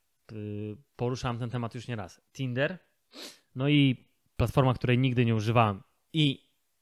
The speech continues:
nie planuję używać, to jest platforma OnlyFans. I Tinder, najpierw może powiedzmy sobie o Tinderze. Tinder moim zdaniem często jest dla ludzi, którzy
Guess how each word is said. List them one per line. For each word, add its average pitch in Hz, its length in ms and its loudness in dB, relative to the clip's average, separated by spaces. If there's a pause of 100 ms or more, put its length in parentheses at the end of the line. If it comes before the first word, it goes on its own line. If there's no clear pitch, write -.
(140)
nie 143 180 0
planuję 131 440 0
używać, 110 580 -2 (540)
to 123 120 0
jest - 460 -6
platforma 127 540 0
OnlyFans. 131 800 -2 (1040)
I 120 400 -2 (260)
Tinder, 156 560 0 (180)
najpierw 120 280 -6
może 123 200 -6
powiedzmy 123 300 -10
sobie 113 220 -12
o 113 40 -10
Tinderze. 110 520 -8 (120)
Tinder 156 560 4 (200)
moim 160 320 0
zdaniem 123 520 0 (1000)
często 143 640 -2
jest 131 320 -2
dla 120 440 0
ludzi, 120 460 -2
którzy 110 680 -2